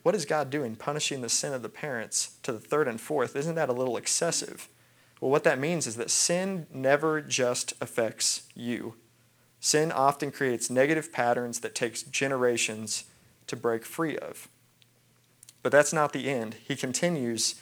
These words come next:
and he says to God, "In accordance with your great love," 'cause God promises to show love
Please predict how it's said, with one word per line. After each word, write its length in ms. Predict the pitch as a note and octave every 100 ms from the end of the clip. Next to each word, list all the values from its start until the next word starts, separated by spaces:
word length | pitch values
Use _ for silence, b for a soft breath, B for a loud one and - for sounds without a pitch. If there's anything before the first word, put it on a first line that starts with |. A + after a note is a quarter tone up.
| B B B
and 80 |
he 120 | B2+ C3
says 500 | - B2 A#2+ - - b b b
to 80 | -
God, 340 | B2+ A#2+ A2 -
"In 140 | D3
accordance 480 | C#3+ - F#3 G3+ F3+
with 160 | E3 D3
your 120 | C#3
great 280 | C3+ C3 A#2
love," 520 | C3 F3 D2 - - -
'cause 140 | - B2+
God 240 | C3+ C3+
promises 460 | - C#3+ C3+ C#3 -
to 80 |
show 240 | B2 - B2+
love 600 | A#2 C3 F3 A#2 G#2